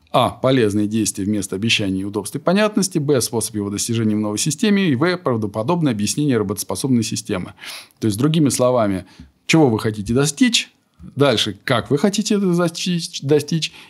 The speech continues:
и объяснение, почему это действительно получится сделать хорошо и, и, и, и почему это ваше решение заработает.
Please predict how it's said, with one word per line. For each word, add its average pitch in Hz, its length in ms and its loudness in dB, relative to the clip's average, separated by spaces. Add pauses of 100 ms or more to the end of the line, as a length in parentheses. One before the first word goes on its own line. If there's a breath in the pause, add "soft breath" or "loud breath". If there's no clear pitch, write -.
и 214 260 2
объяснение, 147 500 2
почему 147 720 2 (200 loud breath)
это 139 200 -4
действительно 127 600 0 (180 loud breath)
получится 117 480 0
сделать 135 460 0 (200)
хорошо 139 520 0
и, - 80 -4
и, 120 1300 -2
и, 120 80 -4 (240 loud breath)
и - 80 -6
почему 120 300 4
это 110 240 2
ваше 110 300 -4
решение 123 480 2 (180 loud breath)
заработает. 107 640 -2